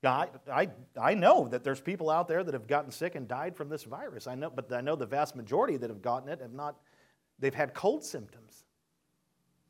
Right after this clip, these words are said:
And I think you need to take all these viruses and things serious, but this reproach, or this, it, it is a reproach.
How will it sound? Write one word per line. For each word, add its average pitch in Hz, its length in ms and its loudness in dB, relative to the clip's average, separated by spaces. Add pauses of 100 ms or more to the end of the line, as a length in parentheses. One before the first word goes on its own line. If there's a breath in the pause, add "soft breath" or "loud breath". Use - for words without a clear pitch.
And 135 80 -2
I 170 60 6
think 170 220 -2
you 139 60 -2
need 139 140 0
to 127 60 -8
take 135 200 -2
all 139 140 4
these 131 160 -2
viruses 120 500 0
and 117 140 -10
things 123 220 -6
serious, 147 440 -4
but 107 160 -10 (160)
this 185 320 0 (400 soft breath)
reproach, 147 680 2
or 135 120 0
this, 151 260 -2 (140)
it, 131 180 -2
it 151 180 -4
is 190 160 2
a 143 40 0
reproach. 117 600 -4